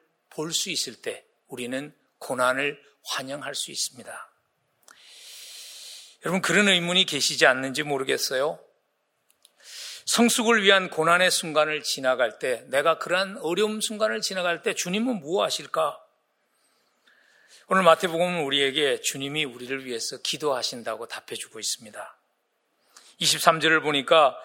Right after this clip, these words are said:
무리를 보내신 후에 기도하러 따로 산에 올라가시다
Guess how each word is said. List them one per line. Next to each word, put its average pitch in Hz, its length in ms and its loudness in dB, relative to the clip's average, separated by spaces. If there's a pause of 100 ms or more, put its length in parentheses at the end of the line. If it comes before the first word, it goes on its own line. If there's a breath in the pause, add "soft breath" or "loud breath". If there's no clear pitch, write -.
(200 loud breath)
무리를 180 420 2
보내신 156 440 0
후에 139 480 2
기도하러 175 680 2
따로 190 240 0
산에 233 300 0
올라가시다 139 840 2